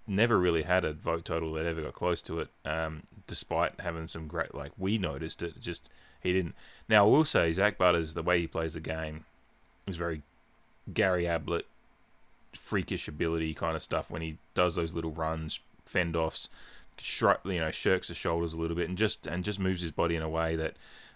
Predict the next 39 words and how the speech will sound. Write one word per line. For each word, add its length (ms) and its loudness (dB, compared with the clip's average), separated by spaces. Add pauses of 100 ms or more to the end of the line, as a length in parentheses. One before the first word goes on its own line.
that 140 2
makes, 320 0 (100)
makes, 540 -2 (100)
you 100 0
know, 80 0
tacklers 460 2
miss, 500 -2
and 180 -2
he 80 -6
do, 200 0 (120)
his 220 -4
little 160 0
bouncing 460 -2
run. 180 -6
He's 120 -2
had 120 4
a 60 0
lot 180 2
of, 160 2 (100)
I, 280 -2
I'd, 80 0
if 380 -20
we 80 2
looked 200 4
at 80 4
our 100 6
boun-, 280 4
I'd 180 0
be 120 2
interested, 440 -2
and, 320 -2
you 120 -6
know, 80 -6
it 160 -10
could 120 -4
be 80 -8
just 180 -8
my 240 -4
eyes. 320 -6